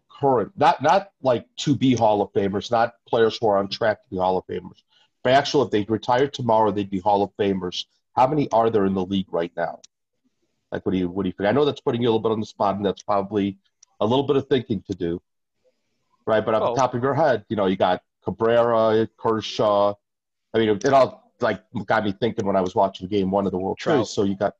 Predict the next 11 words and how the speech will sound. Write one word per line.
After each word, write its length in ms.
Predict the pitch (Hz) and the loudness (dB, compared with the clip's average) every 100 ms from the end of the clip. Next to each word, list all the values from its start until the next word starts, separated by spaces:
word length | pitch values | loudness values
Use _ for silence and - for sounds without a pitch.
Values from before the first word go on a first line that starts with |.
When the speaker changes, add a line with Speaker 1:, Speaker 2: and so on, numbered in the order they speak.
| - | -2
Speaker 1:
yeah, 180 | 110 90 | -2 -2
Trout. 540 | - 135 120 117 - _ - | 0 2 4 2 -2 _ -4
Um, 500 | 110 101 95 98 98 _ _ - | 2 4 2 0 -8 _ _ -4
I 60 | |
don't 100 | 104 | -2
know, 60 | 87 | -2
is 120 | - | -2
Betts 320 | - - - | -2 -2 -2
in 80 | 151 | 0
that 160 | 160 151 | 0 0
list? 240 | 175 | -2